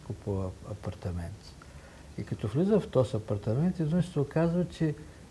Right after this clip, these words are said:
като се отвори прозорците, гледа кухнята или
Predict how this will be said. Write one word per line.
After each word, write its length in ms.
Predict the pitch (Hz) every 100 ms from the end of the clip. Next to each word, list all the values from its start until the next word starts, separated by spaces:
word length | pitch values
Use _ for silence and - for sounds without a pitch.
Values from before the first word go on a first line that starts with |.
| - -
като 200 | 131 -
се 80 | 131
отвори 380 | 120 160 196
прозорците, 680 | 196 143 117 120 117 - 190
гледа 540 | 160 165 165 151 185 190 - - - - -
кухнята 520 | - 165 - 135 135 165
или 280 | 160 147